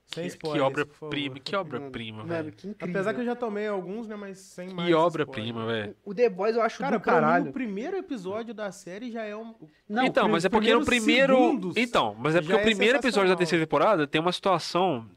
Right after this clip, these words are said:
Speaker 2: que é, assim, não é a mesma coisa, mas é,
Speaker 1: Mas é,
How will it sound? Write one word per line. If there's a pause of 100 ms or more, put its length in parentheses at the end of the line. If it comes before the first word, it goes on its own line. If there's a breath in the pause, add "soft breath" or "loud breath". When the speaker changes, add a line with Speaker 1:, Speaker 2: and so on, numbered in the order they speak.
(100)
Speaker 2:
que
é, (200)
assim,
não
é
a
mesma
coisa,
mas
é,
Speaker 1:
Mas
é,